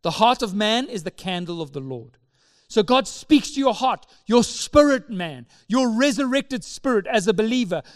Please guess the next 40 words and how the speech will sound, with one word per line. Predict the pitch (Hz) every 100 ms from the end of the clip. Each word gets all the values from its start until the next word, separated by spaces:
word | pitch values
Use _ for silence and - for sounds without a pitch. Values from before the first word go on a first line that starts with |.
| -
You | 240 277
are | 247 233
alive | 214 214 254 262 220 165
to | - 214
hear | 156 262 302
the | 285
voice | 247 277 -
of | 233
God. | 175 220 151 _ _ _ _ _ _ _ _
And | - 240
the | 254
idea | 240 226 170 294 294
is, | 294 294 233
is | 220
that | 180 233
we | 190 294 226
hear | 269 339
from | - 269
God, | 175 151 156 196 _ -
our | 254
spirits | 247 - - 294 339 -
are | 339 262
in | 247
submission | - 202 220 302 311 269
to | 269
him. | 240 220 123 - _ _ _ _ _ _ _ _ _ _ _ -
Our | 254
spirit | - 339 320
being | 233 294
in | 285
submission | 247 214 254 269 262
to | 233
him, | 240 254 180 _ -
we | 208 311
then | 262 277 254
tell | - 330 320 339
our | 254 262
emotions, | 247 220 233 285 294 220 214
our | 220 202
soul, | - - 247 185 180